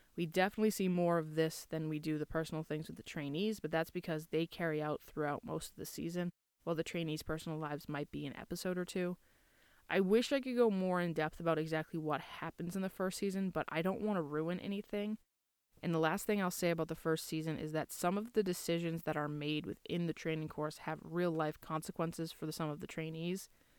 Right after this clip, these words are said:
Well, not real life as in, like, the actor's real life, but, like, their real life outside of the training course. As I mentioned earlier, the second season is different from the first one. The second season starts towards the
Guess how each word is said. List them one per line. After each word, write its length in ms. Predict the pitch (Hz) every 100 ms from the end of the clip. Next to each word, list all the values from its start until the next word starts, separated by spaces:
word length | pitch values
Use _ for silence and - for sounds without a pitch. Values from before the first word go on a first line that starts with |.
| _ _ _ _ _ _ -
Well, 200 | 117 -
not 180 | 170 170
real 460 | 165 175 196 180 165
life 300 | 160 165 -
as 120 | 160
in, 120 | 160
like, 180 | 143 143
the 140 | 143
actor's 440 | - - - - -
real 200 | - -
life, 400 | 71 - - - - -
but, 140 | 151
like, 260 | 139 - - - - _ _ _ _ _
their 320 | 170 170 151 156
real 240 | 165 147
life 280 | 151 147 -
outside 420 | - - - 147 147
of 120 | -
the 80 | -
training 300 | - - -
course. 440 | - - - - _ _ _ _ _ _ _ _ _ _ _ _ _ _ -
As 140 | 190
I 60 | 220
mentioned 340 | 226 262 233
earlier, 320 | 185 180 170
the 60 | 165
second 400 | - 185 220 226
season 340 | - 185 170
is 260 | - 170 165
different 400 | 170 165 170 143
from 200 | 170 156
the 80 | 156
first 360 | 135 147 -
one. 300 | 170 170 175 - _ _ _
The 80 | -
second 360 | - 185 196 190
season 320 | 202 185 185
starts 380 | - 175 151 -
towards 320 | - 175 165
the 160 | 180